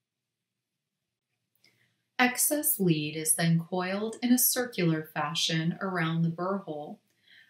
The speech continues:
and the wounds are closed in a standard fashion. Patient is removed from the M R I and from the head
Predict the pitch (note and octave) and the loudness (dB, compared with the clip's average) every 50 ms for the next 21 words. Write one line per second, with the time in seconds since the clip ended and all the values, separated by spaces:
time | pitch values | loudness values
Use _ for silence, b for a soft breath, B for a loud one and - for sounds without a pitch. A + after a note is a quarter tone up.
0 | b b - C#4+ D4 D4+ D4 B3 G#3+ G#3+ G3 G3 F#3+ F#3 - F#3+ E3+ E3 - - | b b 0 0 2 2 2 2 2 4 4 4 2 0 0 -2 -2 -4 -6 -6
1 | - A3 G3 E3 D#3 D3+ D#3 D#3 - - - - - C4+ C#4+ D4+ D4 - - - | -2 2 2 2 2 0 -2 -4 -4 -4 -4 -6 -6 -4 -4 -2 -2 -2 -2 0
2 | F#3 D#3+ D3+ D3+ C#3+ C#3+ C#3+ - - - F3 E3+ F3 E3+ - - D#3+ D#3 E3 E3 | 2 0 0 0 -4 -8 -12 -10 -6 -2 0 0 0 0 -2 -4 -6 -8 -10 -10
3 | E3+ - _ _ _ _ _ _ _ _ _ _ _ _ - - F3+ E3+ E3 - | -12 -14 _ _ _ _ _ _ _ _ _ _ _ _ 0 4 6 6 6 4
4 | - E3+ E3 G3 G#3 G#3+ G#3+ - A#3+ A3 F3+ E3+ E3 E3 E3 F3 - - E3+ E3 | 2 0 0 0 0 -2 -2 -2 0 2 4 4 4 4 2 0 -2 -2 0 0
5 | D#3+ D#3+ D#3 D#3 D#3 D3+ D3+ D3+ D3+ D3+ D#3 E3 F#3+ G#3 G#3+ G#3 - A3 A3+ A#3 | 0 0 -2 -4 -4 -6 -6 -6 -6 -4 -4 -2 -2 -4 -4 -6 -6 -8 -8 -6
6 | - B3+ B3 B3 B3 B3 - F#3 E3 D#3 D3+ | -2 2 4 4 4 2 2 2 2 2 0